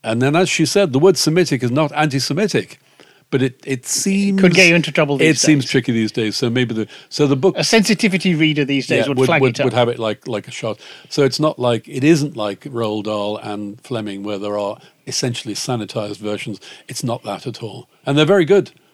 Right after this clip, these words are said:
Speaker 1: The new translations, people like Sean Reynolds, are very good. Not all better than the original Penguins. So, like, I've got a collection over there which is a mixture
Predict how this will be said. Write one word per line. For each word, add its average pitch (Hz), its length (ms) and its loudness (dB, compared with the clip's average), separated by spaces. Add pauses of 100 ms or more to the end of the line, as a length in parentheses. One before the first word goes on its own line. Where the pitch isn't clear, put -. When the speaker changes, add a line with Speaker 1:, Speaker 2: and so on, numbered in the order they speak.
(140)
Speaker 1:
The 135 100 -4
new 151 140 -2
translations, 123 800 -4
people 113 280 -8
like 104 140 -6
Sean 110 320 -6
Reynolds, 101 520 -8 (360)
are 110 100 -8
very 117 220 -2
good. 110 180 -6 (220)
Not 170 160 2
all 190 180 4
better 175 320 -2
than 156 140 -6
the 156 100 0
original 151 340 -4
Penguins. 120 760 -6 (260)
So, 123 400 0 (240)
like, 117 220 -4
I've 120 140 -4
got 117 140 -8
a - 40 -12
collection 117 360 -6
over 107 100 -4
there 107 120 -2
which 104 180 -8
is 101 100 -6
a - 40 -4
mixture 120 500 -10